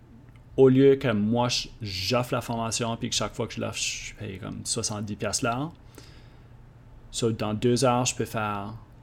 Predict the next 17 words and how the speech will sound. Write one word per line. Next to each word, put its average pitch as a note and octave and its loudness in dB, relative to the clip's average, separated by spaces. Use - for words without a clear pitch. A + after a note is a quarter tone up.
disons, A2 -4
cent G#2+ -2
quarante A2 -8
piastres, - -6
si - 4
que A#2+ 2
je - -2
passe, A#2+ 0
disons, G#2+ -2
dix B2+ 0
heures G#2 2
à A2+ -2
monter A2 0
une A2 -2
formation, A2+ -2
ben A2+ -4
là, A2+ -2